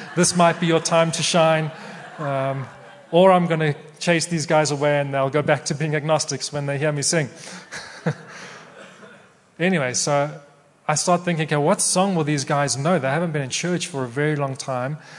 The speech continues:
Um, so I say, "Well, what about Amazing Grace? Should we, do you guys know Amazing Grace?" And the guy says, "Yeah, I know that one, but, but, but what about this? This is the atheist that's just encountered Jesus." He says, "What about Our God is an Awesome God?"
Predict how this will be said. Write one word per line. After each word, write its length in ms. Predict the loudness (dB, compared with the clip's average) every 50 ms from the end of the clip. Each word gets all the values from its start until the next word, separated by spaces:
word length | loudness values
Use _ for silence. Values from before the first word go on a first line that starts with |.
| -20 -20 -12 -8
Um, 240 | -4 -4 -4 -4 -4
so 160 | -2 0 2
I 60 | 2
say, 200 | 2 2 0 0
"Well, 200 | 0 0 -2 -6
what 420 | -8 -12 -14 -10 -6 -2 -2 0
about 580 | 0 2 4 4 4 4 4 0 -4 -16 -20 -14 -8
Amazing 440 | -6 -2 -2 0 0 0 -2 -2 -2
Grace? 220 | -2 -4 -4 -4
Should 180 | -6 -6 -6 -4
we, 60 | -4
do 140 | -4 -4 -2
you 60 | 0 2
guys 180 | 2 2 2
know 120 | 0 0 0
Amazing 320 | 0 0 0 0 0 0
Grace?" 360 | 0 2 2 0 0 -2 -6 -12 -16 -20 -20 -20 -20 -20 -18 -10 -8
And 140 | -6 -4 -2
the 60 | 0
guy 100 | 0 0
says, 180 | 0 0 0
"Yeah, 200 | 0 2 2 4
I 80 | 2 2
know 140 | 2 2 2
that 100 | 2 0
one, 140 | 0 -2 -4
but, 80 | -4 -8 -10 -16 -8 -2
but, 120 | -2 -2 0
but 120 | 0 2
what 140 | 4 6 4
about 340 | 6 4 4 2 2 0 -2
this? 220 | -4 -2 -2 -2
This 180 | -2 -2 -2 0
is 140 | -2 -4 -4
the 340 | -6 -4 -4 -4 -4 -6 -10 -16 -20 -16 _ -4
atheist 460 | 0 0 0 0 -2 -2 -2 -2 -4
that's 220 | -6 -6 -6 -6 -4
just 260 | -2 -2 -2 -2 -4
encountered 400 | -6 -6 -4 -4 -4 -4 -4 -6
Jesus." 460 | -4 -4 -4 -4 -4 -6 -8 -8 -10 -10 -14 -20 -20 -20 -20 -16 _
He 80 | -6 -6
says, 220 | -4 -2 -4 -2
"What 160 | 0 2 2 2
about 360 | 2 2 2 2 2 2 -2 -6 -18 -20 -20 -14 -8
Our 180 | -4 -4 -4 -2
God 360 | -2 0 2 2 2 2 2
is 120 | 0 -2
an 100 | -2 -6 -6 -2
Awesome 460 | 0 0 0 2 0 -2 -2 -4 -2 -2
God?" 340 | -2 -2 -2 -4 -8 -12